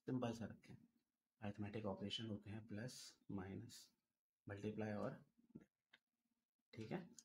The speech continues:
तो कोई भी arithmetic operation आप perform करेंगे तो उसके अंदर real number की application लाजमी आएगी।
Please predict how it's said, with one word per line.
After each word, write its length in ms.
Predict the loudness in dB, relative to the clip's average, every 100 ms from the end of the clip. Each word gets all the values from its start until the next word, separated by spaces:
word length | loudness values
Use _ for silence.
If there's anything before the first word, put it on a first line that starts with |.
| _ _ _ -10
तो 40 | -6 4
कोई 260 | 6 6
भी 200 | 4 0
arithmetic 500 | -2 0 0 0 0
operation 420 | -2 0 0 2
आप 120 | 0 0
perform 360 | -2 -2 -4 -2
करेंगे 560 | -2 0 -2 0 -2 -6 -14 -20 -20 -6
तो 60 | -4 -2
उसके 260 | -4 0 0
अंदर 460 | 2 0 0 0 -2
real 460 | -2 0 -2 -4 -8 -4 0
number 340 | 2 2 2 2
की 120 | 0
application 600 | -2 -2 -4 -4 -2 -2
लाजमी 460 | -2 -2 -2 -2 -2
आएगी। 340 | -2 -4 -2